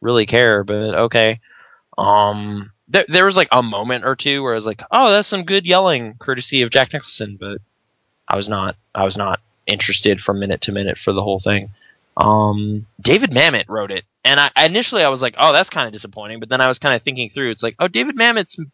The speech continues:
been on a, in a lot of kinda lame movies, like, writing-wise." Glengarry Glen Ross is a good example, but, uh, I don't know. There's been some kinda eh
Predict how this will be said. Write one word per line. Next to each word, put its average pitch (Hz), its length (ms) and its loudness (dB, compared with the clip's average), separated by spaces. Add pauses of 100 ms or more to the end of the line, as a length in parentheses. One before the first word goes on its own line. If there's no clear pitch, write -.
been 170 300 -4
on 151 200 2
a, 151 120 2 (120)
in 160 80 0
a 160 60 4
lot 160 220 6
of 113 140 2
kinda 107 220 -6
lame 104 480 -8
movies, 101 560 -12 (300)
like, 104 160 -6
writing-wise." 117 800 0 (1080)
Glengarry 135 460 4
Glen 120 220 2
Ross 117 280 2
is 110 160 -10
a 101 60 -14
good 110 260 -6
example, 104 580 -10 (580)
but, 110 240 2
uh, 98 400 6 (680)
I 98 140 4
don't 110 100 0
know. 101 240 -10 (160)
There's 107 120 -10
been 110 160 -12
some 107 160 -12
kinda 101 340 -4
eh 110 160 2